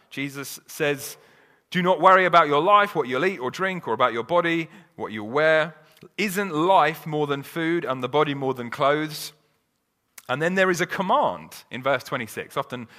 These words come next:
we don't think of it as a command, but that is what it is. Jesus, uh, c-, and sometimes it's even c-, translated as "consider." Maybe you think about it, that's not great. It is much more, uh, firm than that. And he says,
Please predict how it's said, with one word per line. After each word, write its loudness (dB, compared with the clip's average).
we -20
don't -6
think -8
of -6
it -4
as -8
a -8
command, -2
but -8
that 0
is -8
what -4
it -4
is. -6
Jesus, -10
uh, -2
c-, -6
and -6
sometimes -2
it's -10
even -8
c-, -20
translated -2
as 2
"consider." -8
Maybe -6
you -8
think -10
about -6
it, -14
that's -16
not -8
great. -4
It -8
is -8
much -4
more, -8
uh, -4
firm -6
than -14
that. -4
And -10
he -12
says, -6